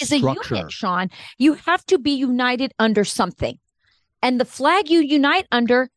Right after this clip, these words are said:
Speaker 1: is the American flag. You unite under the American flag. You cannot unite soldiers under the, the, the rainbow flag. It's just not going, it's not what the military is b-, b-, built to do.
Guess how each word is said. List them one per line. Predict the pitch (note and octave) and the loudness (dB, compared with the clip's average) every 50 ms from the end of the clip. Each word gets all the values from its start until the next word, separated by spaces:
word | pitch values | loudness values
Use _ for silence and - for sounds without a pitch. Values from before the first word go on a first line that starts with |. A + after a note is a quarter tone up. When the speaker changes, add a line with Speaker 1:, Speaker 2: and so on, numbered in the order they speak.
| _ _ _ - | _ _ _ -4
Speaker 1:
is | E4 E4+ D#4+ | -2 0 2
the | - F#4+ G4+ | 4 4 4
American | G4+ G4 G4 G#4 A4+ - - - G4+ F4 | 4 2 2 2 2 0 0 0 0 0
flag. | C#4 - C#4 B3+ G3 F3 C#3+ D3 D#3+ - _ _ _ _ _ _ _ _ - | 0 0 0 0 0 0 0 -4 -8 -14 _ _ _ _ _ _ _ _ 0
You | A#3 D4 E4+ | 2 4 4
unite | E4+ F#4 F#4+ F#4 E4+ E4+ F4 G4 F#4+ - - | 4 2 0 0 0 0 0 0 -2 -2 -2
under | - D#4 D#4+ D#4+ E4+ E4+ | -2 -2 -2 -2 -2 -2
the | C4 E4 D#4 - | -2 -4 -2 -2
American | D4+ D4+ D4+ D#4+ E4 F4 F4+ F4 - F#4 F4+ D#4+ | -2 -2 0 2 2 2 0 0 0 -2 -4 -4
flag. | - - C#4+ C#4 C4+ B3 A3 - - - - | -4 -2 -2 0 0 0 -2 -4 -10 -6 -2
You | C4+ D#4+ | 0 0
cannot | D#4+ - - - F#4+ G4+ G4+ G4 G4 - | 0 0 -2 -2 -2 -2 -2 -2 -2 -2
unite | A#3 D4+ E4+ D#4+ D#4 D#4+ D#4+ D4+ - - _ | -2 -4 -4 -2 0 0 0 0 -2 -4 _
soldiers | - - - - D#4+ D4 C#4+ - - A#3+ A3 A3 - - | -12 -6 -2 2 2 2 2 0 -2 -4 -4 -4 -4 -2
under | - A#3 A#3+ A#3+ B3 B3 B3+ A#3+ _ _ _ _ _ _ - | -2 0 0 2 2 2 2 0 _ _ _ _ _ _ 0
the, | C4+ C4 A#3+ - | 0 0 -2 -4
the, | G#3+ G3 B3+ - | -4 -2 -2 -2
the | - G3 C4 B3+ | 0 0 0 2
rainbow | A#3 D4+ F4+ G4+ F#4 D#4 A3 | 2 2 0 2 0 -2 -4
flag. | - - A#3 G3 F3+ G3 G3 - | -4 -2 -2 0 0 -2 -2 -6
It's | C4 - | -8 -6
just | - - - - | -6 -4 0 2
not | C#4 C#4+ D#4+ - - | 4 4 2 2 -2
going, | D4+ D#4+ D#4 D4 - | -4 -4 -4 -2 -4
it's | C#4 - - | -4 -4 -2
not | C4 C4 C#4 D4+ E4 - _ | 0 2 2 2 0 -2 _
what | - A#3 C4+ - | -6 -8 -4 -2
the | C#4 | -2
military | B3 A#3+ A#3+ C4 C4 C#4 - - C4+ B3+ A#3 A3+ | -2 0 0 -2 -4 -6 -8 -6 -4 -2 -2 -2
is | A#3 F#3+ | -4 -6
b-, | G#3+ E3+ - G3+ G#3 | -8 -8 -8 -8 -8
b-, | G3 - - | -10 -6 0
built | - A#3 A3+ - - | 0 0 0 0 -2
to | - A3+ F#3 | -6 -4 -2
do. | G#3 G3 F#3 F3 | 0 2 2 2